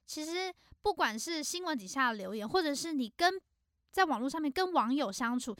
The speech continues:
其实你都不能够，呃，在不了解这个人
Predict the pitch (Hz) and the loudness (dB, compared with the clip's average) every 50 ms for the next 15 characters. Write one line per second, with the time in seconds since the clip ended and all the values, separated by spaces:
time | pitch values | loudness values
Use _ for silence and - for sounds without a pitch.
0 | - - - - - 440 415 294 220 - 302 302 269 - - 349 285 247 240 240 | -10 -14 -8 -6 -4 -2 -2 -2 0 2 2 0 0 -2 -4 -2 0 0 0 0
1 | 233 294 285 240 226 - - _ _ _ - - - - 233 226 214 208 208 226 | 0 0 0 0 -2 -4 -10 _ _ _ -20 -8 -2 0 2 2 2 2 0 2
2 | - 370 359 370 370 320 254 240 262 - 196 185 - _ _ - - 415 311 320 | 4 4 4 4 4 2 2 2 0 -2 -6 -8 -8 _ _ -2 0 0 2 2
3 | 277 254 233 202 196 196 214 | 2 2 0 -2 -4 -4 -6